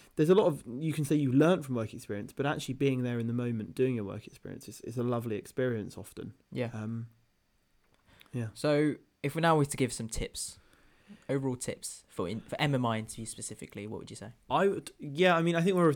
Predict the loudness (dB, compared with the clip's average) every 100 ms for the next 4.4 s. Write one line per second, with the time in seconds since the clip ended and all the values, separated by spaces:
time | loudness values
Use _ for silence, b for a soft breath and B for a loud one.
0 | 0 -2 0 0 -4 -2 -2 -2 -6 -12
1 | -6 -6 -6 -4 -4 -4 -6 -10 -4 0
2 | 2 2 0 -4 -6 -4 -2 -2 -4 -6
3 | -6 -6 -6 -10 b b b _ 4 4
4 | 4 2 0